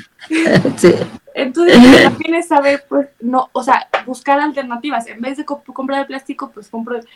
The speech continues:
Speaker 2: era el mismo juguito, y había en plástico y había en cristal, el mismo juguito, y mejor lo compro en cristal. Entonces, nos evitamos de ocupar el plástico, y ya cortamos, y ya no hay que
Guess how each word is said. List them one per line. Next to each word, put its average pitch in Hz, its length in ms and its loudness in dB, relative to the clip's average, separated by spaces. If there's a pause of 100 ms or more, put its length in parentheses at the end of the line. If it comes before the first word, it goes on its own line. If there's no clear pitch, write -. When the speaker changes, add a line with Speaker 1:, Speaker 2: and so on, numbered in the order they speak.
(120)
Speaker 2:
era 381 200 2
el 381 100 0
mismo 349 260 2
juguito, 330 520 0 (100)
y - 80 -6
había 269 240 0
en 285 60 -4
plástico 311 400 -6
y 226 100 0
había 233 180 -4
en 262 60 -4
cristal, 254 320 -8
el 254 100 -10
mismo 302 260 -8
juguito, 277 420 -16
y 214 80 -14
mejor 208 360 -12
lo 240 120 -12
compro 240 260 -8
en 247 80 -12
cristal. 277 420 -8 (460)
Entonces, 254 240 -6
nos 262 180 -4
evitamos 247 420 -8
de 247 60 -8
ocupar 220 300 -10
el 233 120 -8
plástico, 269 560 -12
y 262 120 -2
ya 311 140 2 (160)
cortamos, 320 520 -2
y 269 80 -8
ya 277 100 -4
no 294 100 -2
hay 285 60 -6
que 262 200 -8